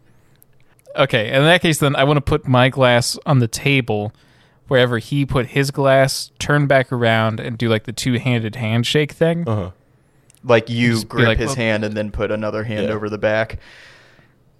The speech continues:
Speaker 1: Yeah, and just like, uh, uh, "Thank you so much for the hospitality. Uh, we will process this with the utmost speed,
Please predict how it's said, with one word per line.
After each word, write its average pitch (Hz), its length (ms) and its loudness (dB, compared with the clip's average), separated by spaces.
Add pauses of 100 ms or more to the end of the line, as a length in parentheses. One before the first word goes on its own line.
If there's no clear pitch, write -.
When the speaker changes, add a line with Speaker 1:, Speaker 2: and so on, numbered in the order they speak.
(300)
Speaker 1:
Yeah, 117 240 -2 (180)
and 131 140 -2
just 123 180 -4
like, 113 300 0 (480)
uh, 156 380 -6 (280)
uh, 165 120 -4
"Thank 147 220 0
you 147 60 4
so 156 360 4
much 147 240 4
for 147 100 0
the 123 120 2
hospitality. 131 840 -2
Uh, 107 300 -6
we 113 160 -6
will 110 320 -4 (680)
process 147 400 2
this 156 200 -2
with 135 160 -2
the 135 160 -4
utmost 156 420 2
speed, 202 540 0